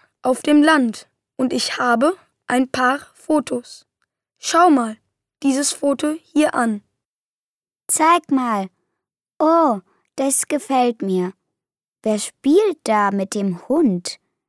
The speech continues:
Speaker 2: Ist das Max?
Speaker 1: Ja, er mag Tiere. Am liebsten Hunde und Katzen.
Speaker 2: Und wer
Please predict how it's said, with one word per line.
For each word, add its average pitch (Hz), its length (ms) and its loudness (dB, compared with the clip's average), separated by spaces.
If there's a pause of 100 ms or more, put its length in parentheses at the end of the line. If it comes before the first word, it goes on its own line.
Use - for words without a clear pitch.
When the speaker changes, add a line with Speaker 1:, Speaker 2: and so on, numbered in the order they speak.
(200)
Speaker 2:
Ist 226 200 -4
das 190 240 -2
Max? 190 600 -2 (720)
Speaker 1:
Ja, 311 460 0 (580)
er 269 140 0
mag 294 320 2
Tiere. 262 480 2 (460)
Am 247 180 -2
liebsten 277 560 0 (180)
Hunde 269 420 2 (220)
und 330 220 -2
Katzen. 247 500 -6 (1000)
Speaker 2:
Und 190 380 -2
wer 226 340 4